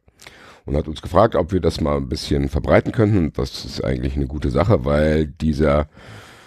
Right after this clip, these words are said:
ja, Brand, die Brände in Australien gehen ja so ein bisschen unter und tatsächlich, die Leute interessieren sich ja mal mehr für andere Sachen, die da in Australien passieren. Äh, und ich find, das ist eine gute Sache, kann man unterstützen und, äh, guckt einfach in die Shownotes.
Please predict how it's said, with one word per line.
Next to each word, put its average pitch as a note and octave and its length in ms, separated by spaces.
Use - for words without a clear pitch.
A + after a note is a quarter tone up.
ja, C#2 400
Brand, F#2 540
die F2 80
Brände G2+ 360
in G2 80
Australien G2+ 460
gehen G#2+ 200
ja A2 100
so G#2 100
ein A2 120
bisschen A2+ 280
unter G#2 460
und F2+ 220
tatsächlich, F#2 580
die E2+ 120
Leute F2+ 200
interessieren F2 360
sich E2+ 80
ja F2 80
mal E2 100
mehr F2 200
für - 200
andere C#3+ 240
Sachen, D#2+ 220
die D2+ 100
da D2 100
in C#2+ 60
Australien C#2+ 380
passieren. E2 380
Äh, D2 180
und F2+ 180
ich F2 80
find, A#2+ 240
das - 160
ist - 60
eine G#2 80
gute G2 180
Sache, D3 320
kann B2 140
man A2 120
unterstützen B2 540
und, G#2 340
äh, F#2 200
guckt - 220
einfach D#2+ 160
in F2 60
die F2 80
Shownotes. D#2 500